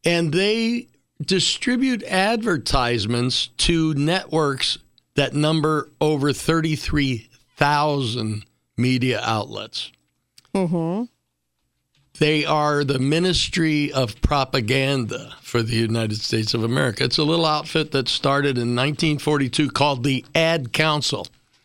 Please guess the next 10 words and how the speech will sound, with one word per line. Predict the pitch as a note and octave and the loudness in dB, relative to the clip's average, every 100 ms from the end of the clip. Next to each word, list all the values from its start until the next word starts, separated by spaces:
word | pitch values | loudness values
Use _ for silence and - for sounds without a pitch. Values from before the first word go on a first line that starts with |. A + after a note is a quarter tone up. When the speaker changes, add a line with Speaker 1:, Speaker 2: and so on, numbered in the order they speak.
| - | -6
Speaker 2:
Hmm. | G3+ F#3+ F3+ D#3+ D3+ D3 - | -2 0 0 -2 -4 -6 -2
Speaker 1:
The | F3 E3+ | -2 -2
Ad | - F#3+ G3 G#3 F3 | -2 0 2 0 -2
Council | - D#3+ D#3+ E3+ - C3 - | 2 4 4 2 0 -2 0
is | B2 B2 A2 | 0 2 0
nothing | B2 C3+ E3 E3 E3 D3+ | 2 2 2 2 0 2
but | C#3 | 0
a | B2 | 0
propaganda | - C3+ B2+ C3 A2 B2 C3 C3+ C3 | 0 0 2 0 0 0 0 0 0
machine. | B2 A#2 - B2 B2 D#3 | 0 0 0 0 0 -2